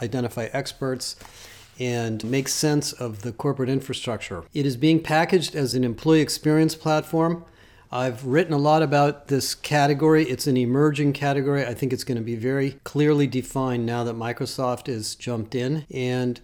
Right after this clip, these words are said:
what that means is that it's a platform that any company can use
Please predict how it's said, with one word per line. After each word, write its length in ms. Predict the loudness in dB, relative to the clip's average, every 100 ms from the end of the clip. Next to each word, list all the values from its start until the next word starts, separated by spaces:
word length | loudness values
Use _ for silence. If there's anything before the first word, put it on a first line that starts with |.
| -6
what 340 | 0 0 0
that 240 | -4 -4 0
means 540 | 4 6 4 2 -2
is 240 | -4 -2
that 120 | 0 0
it's 220 | 0 -2
a 160 | -2
platform 840 | -4 -2 0 0 0 0 0 -2 -4 -6
that 200 | -8 -4
any 260 | 2 4 4
company 420 | 2 0 2 0
can 220 | 0 0
use 600 | 0 2 2 2 -2 -8